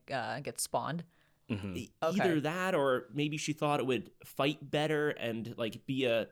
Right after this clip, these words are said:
Speaker 3: bigger adversary, but I, I am now under the impression that Aaron can choose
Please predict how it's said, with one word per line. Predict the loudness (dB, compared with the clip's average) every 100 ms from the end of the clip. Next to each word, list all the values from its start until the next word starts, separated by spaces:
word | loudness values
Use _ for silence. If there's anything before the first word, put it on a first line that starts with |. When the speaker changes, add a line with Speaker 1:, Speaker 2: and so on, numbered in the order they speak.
| -8 -2
Speaker 3:
bigger | 0 0 -2
adversary, | -2 0 -2 -2 0 2 2 0 0
but | 2 2 0 _ _ -4
I, | -2 -2 -6
I | -6 -2 0
am | 0
now | 0 2 2
under | 2 0
the | 0
impression | -2 0 0 0 0 -4 -6 _ _ -4
that | -2 -2 -2
Aaron | 0 2 0 -2
can | -4 -6 -4
choose | -4 0 2 0 -2